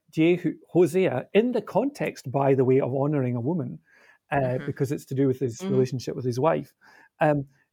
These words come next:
Speaker 1: specifically condemns that part of the story. And therefore, in condemning the,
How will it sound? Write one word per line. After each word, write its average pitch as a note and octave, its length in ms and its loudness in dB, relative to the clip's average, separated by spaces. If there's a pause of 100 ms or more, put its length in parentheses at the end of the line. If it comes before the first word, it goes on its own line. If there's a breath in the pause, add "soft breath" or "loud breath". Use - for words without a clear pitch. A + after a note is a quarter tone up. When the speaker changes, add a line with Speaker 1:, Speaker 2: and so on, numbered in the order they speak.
(140)
Speaker 1:
specifically G3+ 960 -2
condemns C#3+ 640 -2
that C#3+ 340 0
part - 340 2
of - 120 -14
the C3+ 80 -12
story. C#3+ 560 0 (440 soft breath)
And D3 300 -2
therefore, D#3 600 0 (440 soft breath)
in D3 120 -2
condemning D#3 840 -2 (320)
the, C#3+ 180 -2